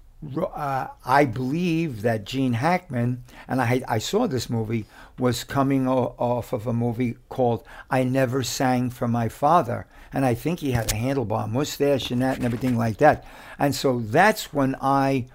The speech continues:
formed my opinion that these people that were making this movie, that were going to have Gene Hackman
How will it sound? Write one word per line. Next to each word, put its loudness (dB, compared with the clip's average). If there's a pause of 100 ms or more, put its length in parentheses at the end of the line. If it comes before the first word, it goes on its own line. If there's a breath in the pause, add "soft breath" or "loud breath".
(160 soft breath)
formed 4
my 2
opinion 0 (280 loud breath)
that -6
these 0
people -2 (300)
that 0
were -2
making -2
this 0
movie, -2 (280 loud breath)
that -6
were -4
going 0
to -6
have -2
Gene -2
Hackman -2